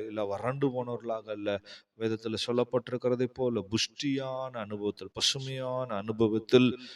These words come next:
கனி கொடுத்து கொண்டே முடிக்கக்கூடிய ஒரு சூழ்நிலை நமக்கு உண்டாக வேண்டும்.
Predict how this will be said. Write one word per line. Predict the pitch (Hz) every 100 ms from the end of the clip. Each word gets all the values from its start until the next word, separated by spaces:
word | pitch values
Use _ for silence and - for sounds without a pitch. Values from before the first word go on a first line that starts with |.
| -
கனி | - 135 165
கொடுத்து | - 151 139 -
கொண்டே | 135 135 131 135 135
முடிக்கக்கூடிய | 135 113 113 110 110 107
ஒரு | 101
சூழ்நிலை | 98 117 110 107 107
நமக்கு | 101 101 101 110
உண்டாக | 107 107 101
வேண்டும். | 104 98